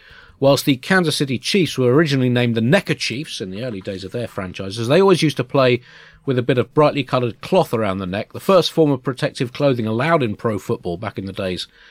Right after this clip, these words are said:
when the defensive team was allowed to use battering rams borrowed from the local police for trying to take out the, uh, opposition quarterback, hence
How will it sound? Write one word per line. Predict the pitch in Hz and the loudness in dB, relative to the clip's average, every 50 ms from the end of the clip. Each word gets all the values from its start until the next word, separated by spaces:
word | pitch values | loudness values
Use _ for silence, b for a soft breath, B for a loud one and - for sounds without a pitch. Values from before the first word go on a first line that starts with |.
| b b b | b b b
when | b 110 101 | b -6 -6
the | 101 95 | -6 -6
defensive | 101 - - 107 101 - - 92 - | -8 -6 -6 -6 -6 -6 -10 -12 -10
team | - - 95 92 92 | -8 -8 -6 -6 -6
was | 90 80 | -6 -6
allowed | 95 92 92 92 92 90 87 - | -6 -4 -4 -4 -4 -4 -6 -10
to | - - 95 92 | -10 -8 -6 -6
use | 90 95 95 87 | -6 -6 -6 -6
battering | - - - - - - - 120 107 101 | -4 -2 -2 -2 -2 -4 -8 -8 -6 -4
rams | 98 92 92 90 90 87 - - - b b b b b b b b b b - | -4 -4 -2 -4 -6 -6 -8 -8 -10 b b b b b b b b b b -6
borrowed | 120 117 110 101 - | -4 -2 -2 -2 -4
from | - 101 | -6 -6
the | 95 95 | -4 -4
local | 98 98 95 - 95 - | -4 -4 -6 -6 -10 -12
police | - - 107 95 - - | -8 -8 -6 -6 -6 -8
for | - 90 | -12 -12
trying | - - 95 90 90 85 | -10 -10 -8 -8 -8 -8
to | - - 85 | -10 -12 -12
take | - - 110 95 - - - | -8 -8 -8 -8 -8 -8 -8
out | 87 87 - - | -8 -8 -10 -10
the, | 92 85 85 87 | -10 -8 -8 -8
uh, | 87 | -10
opposition | - 95 - - 85 82 80 92 82 | -10 -14 -16 -14 -12 -12 -10 -10 -12
quarterback, | 76 - - 98 90 - 82 82 85 - - - | -14 -12 -10 -12 -10 -10 -10 -12 -12 -12 -12 -10
hence | - 208 - 90 - - - - | -6 -6 -6 -4 -4 -6 -8 -8